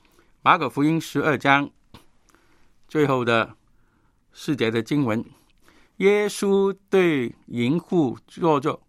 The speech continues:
看众人怎样投钱入库。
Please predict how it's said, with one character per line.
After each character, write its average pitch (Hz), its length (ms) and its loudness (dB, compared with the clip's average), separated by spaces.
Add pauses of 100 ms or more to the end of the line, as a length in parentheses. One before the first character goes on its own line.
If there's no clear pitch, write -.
(520)
看 170 240 2
众 170 240 0
人 123 320 0
怎 104 160 -2
样 120 340 0 (280)
投 135 180 -2
钱 131 300 -2
入 147 160 -2
库。 - 360 -6